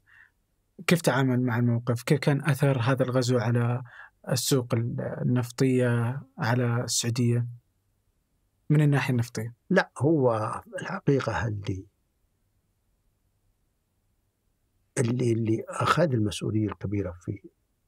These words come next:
Speaker 2: مسألة التعامل مع الغزو الملك فهد. الملك فهد هو اللي كان مهتم في الموضوع.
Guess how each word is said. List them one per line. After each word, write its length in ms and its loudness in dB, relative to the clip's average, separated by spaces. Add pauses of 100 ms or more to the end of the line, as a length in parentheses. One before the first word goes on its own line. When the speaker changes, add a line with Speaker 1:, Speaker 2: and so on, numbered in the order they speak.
(160)
Speaker 2:
مسألة 340 0
التعامل 520 -2
مع 120 -8
الغزو 640 -2 (240)
الملك 240 2
فهد. 400 -16 (840)
الملك 300 -2
فهد 340 0
هو 160 0
اللي 160 -2
كان 320 -2 (400)
مهتم 300 -2
في 100 -10
الموضوع. 360 -4